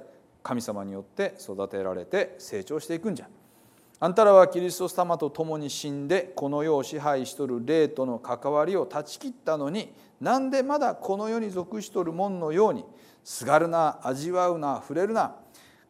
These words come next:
これはそのグノーシス主義の禁欲派の決まり文句だったようですけれども、などという戒律に縛られとるんな。子飼いな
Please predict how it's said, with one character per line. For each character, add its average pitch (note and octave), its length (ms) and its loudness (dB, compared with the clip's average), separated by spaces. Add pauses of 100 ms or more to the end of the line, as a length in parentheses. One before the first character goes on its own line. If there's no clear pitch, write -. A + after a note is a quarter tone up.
こ D3+ 80 -2
れ D3 80 6
は D3 80 6
そ D3 80 -4
の C3+ 140 -2
グ B2 240 -6
ノ D3+ 160 0
ー - 20 -14
シ D3+ 120 -14
ス D3 120 -12
主 D#3+ 80 -10
義 C#3 140 -4
の A#2 300 0 (220)
禁 F3+ 220 -6
欲 F#3 220 -4
派 E3+ 200 0
の D#3+ 420 -2
決 - 120 -10
ま C3+ 140 4
り C#3 60 -2
文 C3+ 160 -4
句 F#2 80 -12
だ D2+ 80 -12
っ - 20 -20
た D2 100 -20
よ B1+ 80 -18
う A#1 40 -20
で - 60 -20
す - 80 -20
け - 60 -20
れ - 60 -20
ど G#2+ 60 -12
も、 G#2+ 260 -8 (800)
な E3 140 8
ど D3+ 140 4
と B2+ 160 0
い C#3+ 80 2
う C#3+ 140 2
戒 B2+ 280 0
律 A#2 220 -4
に C3 240 -6
縛 B2 300 -6
ら G3+ 100 -2
れ G3+ 100 -2
と C3+ 140 0
る A#2 140 -2
ん G#2+ 80 -10
な。 - 360 -8 (720)
子 B2+ 160 -2
飼 A#3 160 8
い A3 80 4
な D3 440 4